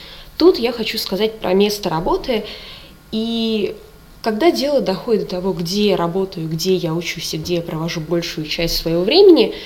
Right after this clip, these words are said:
я использую очень минималистичный подход. Когда я была в девятом классе, я очень любила носить с собой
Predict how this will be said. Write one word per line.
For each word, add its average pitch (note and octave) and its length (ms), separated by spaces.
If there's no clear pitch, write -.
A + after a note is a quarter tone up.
я D4 680
использую G3 500
очень F#3+ 260
минималистичный F3+ 840
подход. - 580
Когда F3 220
я D4 80
была A3+ 200
в G3+ 40
девятом E3+ 360
классе, B3+ 420
я F3 120
очень - 240
любила F3+ 260
носить F3+ 400
с - 80
собой F#3+ 380